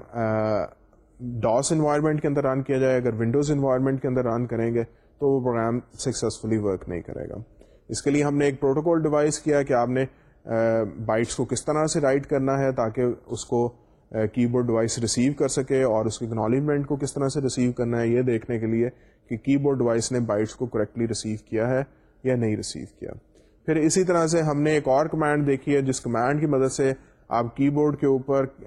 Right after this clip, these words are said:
ایل ای ڈیز کا اسٹیٹس جو ہے اس کو چینج کر سکتے ہیں، لیکن کی بورڈ کے اوپر ایل ای ڈیز کا اسٹیٹس چینج ہونے سے، آ، کیپس لاک،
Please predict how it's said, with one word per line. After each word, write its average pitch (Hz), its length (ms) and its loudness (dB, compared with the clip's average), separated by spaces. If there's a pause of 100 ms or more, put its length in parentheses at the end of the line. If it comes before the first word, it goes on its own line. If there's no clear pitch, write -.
(200)
ایل 123 160 2
ای 127 80 2
ڈیز 131 240 2
کا 139 80 -2
اسٹیٹس 120 480 -2
جو 117 140 -4
ہے 117 60 0
اس 113 140 -2
کو 117 100 -6
چینج 127 340 -2
کر 151 120 0
سکتے 120 320 -6
ہیں، 110 80 -6 (400)
لیکن 131 260 2
کی 156 220 2
بورڈ 170 280 2
کے 175 60 2
اوپر 156 180 2
ایل 147 120 2
ای 147 60 2
ڈیز 151 200 2
کا - 80 0
اسٹیٹس 139 440 -4
چینج 151 320 0
ہونے 139 180 2
سے، 131 220 0 (500)
آ، 113 260 2
کیپس 120 420 0
لاک، 131 280 2